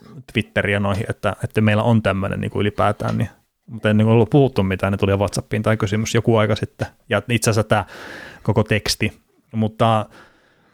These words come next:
mielen päällä tämmöistä ollut kyseisellä laittajalla, niin en osaa itsekään englantia täydellisesti, mutta joka kerta kun puhutte Islandersista,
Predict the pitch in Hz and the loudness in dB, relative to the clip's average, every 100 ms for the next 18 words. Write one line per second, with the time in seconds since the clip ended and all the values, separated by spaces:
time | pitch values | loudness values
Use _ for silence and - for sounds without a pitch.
0 | _ _ 160 185 160 131 139 123 113 151 | _ _ 0 2 4 4 4 2 4 4
1 | 139 123 - 123 120 113 - 123 113 113 | 4 4 4 2 2 0 0 2 2 2
2 | 110 - - - 117 110 - 110 107 107 | -2 -6 -14 -4 0 0 0 0 2 2
3 | 107 107 151 151 147 147 156 - 120 117 | 0 -2 2 2 2 0 -2 -2 -2 0
4 | 117 110 104 - 131 123 113 - - 113 | 0 2 0 2 2 2 0 -2 -4 -2
5 | 120 - 139 156 143 - 123 - 117 104 | -2 2 2 2 0 0 -2 -2 -2 -2
6 | 107 104 - 107 135 131 117 104 101 101 | -2 -2 -4 0 0 2 0 0 -2 -4
7 | - - 107 | -8 -4 -4